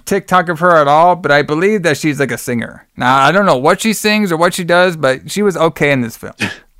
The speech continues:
Speaker 1: Okay?
Speaker 2: So she sings on the TikTok, is
Speaker 1: Yeah,
Speaker 2: what
Speaker 1: she
Speaker 2: we think.
Speaker 1: sings on the TikTok. She may or may not
Speaker 2: <laughs>
Speaker 1: shake her ass on there, too. I have no idea. Okay?
Speaker 2: Okay.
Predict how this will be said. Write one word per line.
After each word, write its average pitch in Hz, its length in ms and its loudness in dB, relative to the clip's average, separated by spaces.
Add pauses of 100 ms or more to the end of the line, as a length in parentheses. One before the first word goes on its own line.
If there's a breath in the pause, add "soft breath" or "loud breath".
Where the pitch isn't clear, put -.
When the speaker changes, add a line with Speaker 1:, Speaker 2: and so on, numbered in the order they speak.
(200)
Speaker 1:
Okay? 117 320 -8 (220)
Speaker 2:
So 147 120 0
she 131 160 0
sings 151 380 0
on 139 140 2
the 123 100 0
TikTok, 104 460 -2
is - 40 -4
Speaker 1:
Yeah, 147 60 4
Speaker 2:
what 135 80 2
Speaker 1:
she - 60 0
Speaker 2:
we 147 120 0
think. - 20 -8
Speaker 1:
sings 202 380 0
on 185 120 0
the 175 60 -4
TikTok. 180 540 0
She 180 220 -4
may 185 260 4
or 214 80 4
may 196 160 2
not 190 260 2
Speaker 2:
<laughs> - 0 -
Speaker 1:
shake 185 280 -2
her 139 80 2
ass 104 340 -2
on 113 140 -14
there, 117 140 -20
too. - 200 -16
I 117 120 -2
have 127 100 -2
no 123 120 -6
idea. - 440 -12 (580)
Okay? 113 340 -4 (260)
Speaker 2:
Okay. - 280 -4